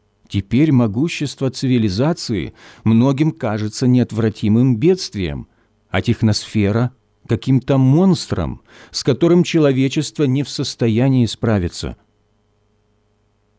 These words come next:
Разрушительный потенциал непрерывно растёт и грозит уже вселенской катастрофой. Человечество производит в две тысячи раз больше отбросов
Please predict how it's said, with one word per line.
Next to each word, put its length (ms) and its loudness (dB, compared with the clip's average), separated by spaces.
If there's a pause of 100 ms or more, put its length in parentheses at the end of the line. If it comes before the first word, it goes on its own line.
(280)
Разрушительный 880 0
потенциал 920 -2
непрерывно 840 0
растёт 580 -4 (360)
и 100 0
грозит 480 0
уже 240 2
вселенской 640 0
катастрофой. 920 -4 (600)
Человечество 800 0
производит 800 0 (320)
в 80 -10
две 240 2
тысячи 640 -4
раз 400 0
больше 480 0
отбросов 840 -2